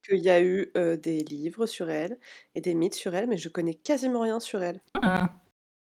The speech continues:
Speaker 1: Je sais juste que c'est une magicienne.
Speaker 2: Ok.
Speaker 1: Mais tu m'en as déjà parlé.
Speaker 2: Possible, oui.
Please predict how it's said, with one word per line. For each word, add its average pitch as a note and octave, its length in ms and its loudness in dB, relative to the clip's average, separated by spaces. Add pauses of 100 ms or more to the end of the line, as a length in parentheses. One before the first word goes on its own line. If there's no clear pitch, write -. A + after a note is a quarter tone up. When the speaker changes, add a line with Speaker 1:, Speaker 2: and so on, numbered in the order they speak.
Speaker 1:
Je F#3+ 100 -6
sais F3 220 2
juste G#3 160 0
que B3+ 100 0
c'est A#3+ 120 0
une G#3 60 2
magicienne. F3 500 2
Speaker 2:
Ok. A#3 160 2
Speaker 1:
Mais - 1000 -4
tu - 140 -4
m'en F#3+ 60 8
as F#3 140 8
déjà C4+ 220 6
parlé. A#3+ 300 0
Speaker 2:
Possible, A#3 420 2
oui. C#4+ 160 8